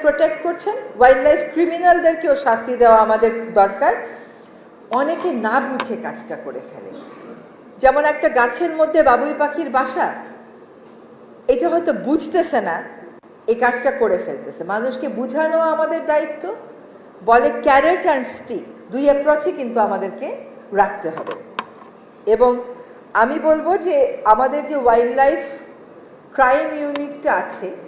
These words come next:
বিভিন্ন জায়গা থেকে বন্যপ্রাণী উদ্ধারের ক্ষেত্রে অন্তত গত এক বৎসর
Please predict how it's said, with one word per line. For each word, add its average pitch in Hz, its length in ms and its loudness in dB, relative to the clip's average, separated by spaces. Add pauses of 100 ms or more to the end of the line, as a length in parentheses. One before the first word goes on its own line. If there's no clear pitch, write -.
(280)
বিভিন্ন 302 440 -2
জায়গা 233 400 0
থেকে 302 320 -6
বন্যপ্রাণী 240 800 0
উদ্ধারের 240 540 -2
ক্ষেত্রে - 440 -10 (420)
অন্তত 233 460 2
গত 233 300 2 (120)
এক 233 320 -2
বৎসর 190 460 -2